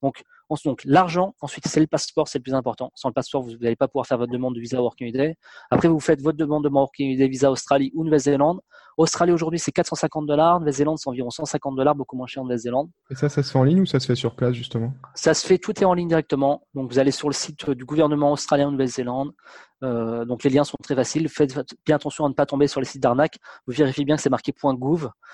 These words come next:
Speaker 1: et c'est pas des sites tiers où ils prennent des commissions pour, euh, des
Speaker 2: Oui.
Speaker 1: services annexes. Euh, donc les liens, faites bien attention. Vous allez sur des blogs officiels, et cetera. Vous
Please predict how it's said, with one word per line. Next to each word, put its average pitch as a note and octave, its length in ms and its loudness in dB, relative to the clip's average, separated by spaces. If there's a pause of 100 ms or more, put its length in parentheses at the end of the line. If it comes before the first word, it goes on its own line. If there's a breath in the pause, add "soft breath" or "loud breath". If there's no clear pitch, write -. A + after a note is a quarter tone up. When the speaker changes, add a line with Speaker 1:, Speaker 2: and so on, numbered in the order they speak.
(140 loud breath)
Speaker 1:
et B2 80 -2
c'est - 160 2
pas C#3+ 100 4
des C3+ 80 0
sites - 300 -6
tiers D#3 340 2
où C#3+ 60 -8
ils B2+ 40 -8
prennent C3 200 -2
des B2 80 -2
commissions C3+ 420 -6
pour, A#2 280 -10
euh, A2+ 40 -16 (100)
des B2 60 -4
Speaker 2:
Oui. B2 60 0
Speaker 1:
services B2 340 -4
annexes. C3+ 360 -8 (760 loud breath)
Euh, A#2+ 480 4
donc C3+ 220 -2
les D3 60 2
liens, D3 220 4
faites C#3 180 -2
bien C3+ 140 2
attention. C3+ 460 -4
Vous B2 120 2
allez A#2+ 140 4
sur B2 220 -6
des A#2+ 120 -2
blogs B2+ 380 2
officiels, B2+ 540 -2
et - 20 -4
cetera. A#2+ 540 0
Vous A2 60 -12